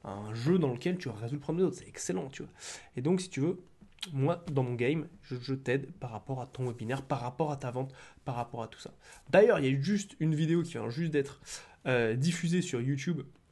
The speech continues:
de la part de Franck Maes, euh, où il m'a interviewé au sujet de la vente, euh, ce que je passe sur scène à son événement en tant qu'expert de la vente.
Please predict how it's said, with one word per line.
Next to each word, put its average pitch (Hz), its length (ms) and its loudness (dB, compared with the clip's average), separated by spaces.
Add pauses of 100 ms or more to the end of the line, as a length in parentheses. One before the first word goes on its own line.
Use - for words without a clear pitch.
(560)
de 139 100 4
la 120 120 4
part 117 180 -2
de 110 80 -2
Franck 143 340 -4
Maes, 147 380 -2 (520)
euh, 110 260 -4 (140)
où 135 120 0
il 131 60 2
m'a 123 80 0
interviewé 131 640 0
au 135 100 2
sujet 135 400 0 (220)
de 123 180 -2
la 107 160 0
vente, 160 340 0 (280)
euh, 113 80 -8
ce - 80 -14
que 120 80 -8
je - 100 -10
passe 135 300 -2
sur - 240 -10
scène 147 280 0 (360)
à - 100 -14
son 131 180 -2
événement 135 300 0
en 135 40 -2
tant 135 120 -10
qu'expert 131 400 -6
de 120 100 -6
la 117 100 -4
vente. 202 260 -2